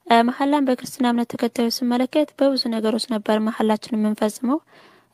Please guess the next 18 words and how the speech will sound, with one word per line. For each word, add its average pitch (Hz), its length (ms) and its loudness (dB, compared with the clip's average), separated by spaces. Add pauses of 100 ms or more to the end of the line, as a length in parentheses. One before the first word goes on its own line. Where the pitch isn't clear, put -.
እ፣ 226 120 6
ለምሳሌ 240 440 -2 (100)
በማርያም፣ 214 560 -2
በገብርኤል፣ 214 680 -2
በሚካኤል፣ 220 600 -2
በብዙ 233 380 0
ነገሮች። 208 420 -2 (600)
እ፣ 233 100 6
የእስልምና 254 500 2
እምነት 240 220 0
ተከታዮችን 233 600 -2
በመለከትበት 233 760 0
ሰዓት 247 260 0
ግን 285 180 0
ሁሉም 277 320 0
የእስልምና 233 380 -2
እምነት 233 220 -2
ተከታዮች፣ 277 540 0